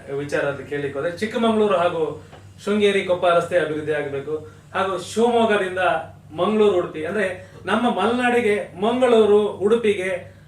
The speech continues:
ಸುಲಲಿತವಾಗಿ ಪ್ರಯಾಣ ಮಾಡ್ಲಿಕ್ಕೆ ಬೆಂಗಳೂರು, ಅಂದ್ರೆ ಚಿಕ್ಕಮಗಳೂರು, ನಮ್ಮ ರಾಜ್ಯದ, ನಮ್ಮ ಜಿಲ್ಲಾ ಕೇಂದ್ರಕ್ಕೆ ನಮಗೆ ಹೋಗ್ಲಿಕ್ಕೆ ತುಂಬಾ ಕಷ್ಟ ಇದೆ.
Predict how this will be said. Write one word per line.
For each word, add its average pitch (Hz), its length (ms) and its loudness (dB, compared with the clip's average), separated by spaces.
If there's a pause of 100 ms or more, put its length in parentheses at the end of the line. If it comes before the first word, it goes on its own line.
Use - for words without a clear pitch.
(240)
ಸುಲಲಿತವಾಗಿ 254 540 6
ಪ್ರಯಾಣ 202 300 2
ಮಾಡ್ಲಿಕ್ಕೆ 160 680 -4
ಬೆಂಗಳೂರು, 220 380 4
ಅಂದ್ರೆ 233 200 2
ಚಿಕ್ಕಮಗಳೂರು, 220 520 0
ನಮ್ಮ 196 280 -2 (480)
ರಾಜ್ಯದ, 220 360 2
ನಮ್ಮ 214 300 0
ಜಿಲ್ಲಾ 233 520 0 (260)
ಕೇಂದ್ರಕ್ಕೆ 226 400 4
ನಮಗೆ 214 240 -2
ಹೋಗ್ಲಿಕ್ಕೆ 208 340 -2
ತುಂಬಾ 185 180 -2
ಕಷ್ಟ 165 240 -4
ಇದೆ. 139 380 -8